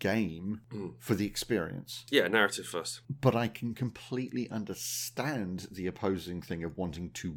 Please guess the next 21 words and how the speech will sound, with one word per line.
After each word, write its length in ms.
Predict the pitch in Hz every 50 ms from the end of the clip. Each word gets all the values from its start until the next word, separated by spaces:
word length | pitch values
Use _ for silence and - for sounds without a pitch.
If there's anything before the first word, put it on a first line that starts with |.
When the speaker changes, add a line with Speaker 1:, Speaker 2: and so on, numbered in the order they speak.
| -
Speaker 1:
win, 340 | - 90 78 80 95 120 160 175 -
Speaker 2:
Mm. 340 | 92 92 92 90 87 85 78 - _
Speaker 1:
of 140 | 113 101 -
wanting 400 | 107 117 120 120 113 - 120 110
to 120 | - -
beat 340 | 92 - 107 95 95 - _
that. 280 | - 78 - 85 - - -
Speaker 2:
I, 100 | 110 120
and 220 | 123 104 123 127 120
I, 100 | 127 131 - 123 - -
I 60 | 120
think, 180 | 117 - - -
like, 160 | 110 104 101
there's, 180 | 117 110 107 -
there's 320 | - 117 107 - 107 101
that 160 | 104 98 -
same 260 | - - 113 101 95
vibe 380 | 92 92 101 98 98 92 87 -
that 140 | - 90 -
when, 400 | 90 90 87 87 85 85 80 -
like, 240 | 90 90 85 -